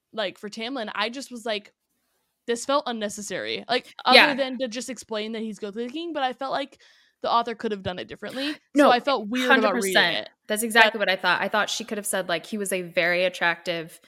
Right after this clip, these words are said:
Speaker 2: male. He was,"
Speaker 1: Yeah, like,
Speaker 2: you
Speaker 1: why
Speaker 2: know,
Speaker 1: did it
Speaker 2: and
Speaker 1: have to be
Speaker 2: described
Speaker 1: from her
Speaker 2: him.
Speaker 1: point of view? Like,
Speaker 2: But
Speaker 1: why did
Speaker 2: most
Speaker 1: they
Speaker 2: attractive. I was like,
Speaker 1: I know, I was
Speaker 2: "So
Speaker 1: like, "Wow."
Speaker 2: disrespectful."
Speaker 1: Well, but then they also
Speaker 2: <laughs>
Speaker 1: explain that he has, like,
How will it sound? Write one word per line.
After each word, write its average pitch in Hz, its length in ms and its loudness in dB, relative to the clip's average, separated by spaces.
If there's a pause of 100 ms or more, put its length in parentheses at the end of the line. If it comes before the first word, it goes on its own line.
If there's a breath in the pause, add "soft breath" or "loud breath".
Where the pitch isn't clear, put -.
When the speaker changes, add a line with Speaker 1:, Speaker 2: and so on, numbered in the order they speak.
(180 soft breath)
Speaker 2:
male. 175 320 2
He 190 160 -2
was," 165 480 0 (120 soft breath)
Speaker 1:
Yeah, 302 260 0
like, 240 140 -2
Speaker 2:
you 208 60 2
Speaker 1:
why 269 80 6
Speaker 2:
know, 285 40 6
Speaker 1:
did 277 40 4
it - 20 4
Speaker 2:
and 311 60 2
Speaker 1:
have 285 60 0
to 302 40 -2
be - 20 -4
Speaker 2:
described 269 360 4
Speaker 1:
from 214 80 4
her 208 100 4
Speaker 2:
him. 240 60 -6
Speaker 1:
point 226 260 -8
of 190 80 -10
view? 175 280 -8
Like, 202 240 -10
Speaker 2:
But - 200 -2
Speaker 1:
why 208 180 -4
did 202 40 2
Speaker 2:
most 208 320 0
Speaker 1:
they 214 60 0
Speaker 2:
attractive. 180 680 -2
I 175 140 -4
was 175 180 -4
like, 175 200 -6 (160)
Speaker 1:
I 220 100 -6
know, 226 140 2
I 202 40 2
was 202 100 -2
Speaker 2:
"So 311 120 6
Speaker 1:
like, - 20 6
"Wow." 240 60 0
Speaker 2:
disrespectful." 190 1040 -2
Speaker 1:
Well, 294 180 6
but 277 140 -6
then 339 240 -2
they 285 120 -2
also 285 280 -2
Speaker 2:
<laughs> - 20 0
Speaker 1:
explain 247 640 -6
that 220 120 -8
he 226 80 -6
has, 208 100 -6
like, 196 180 -8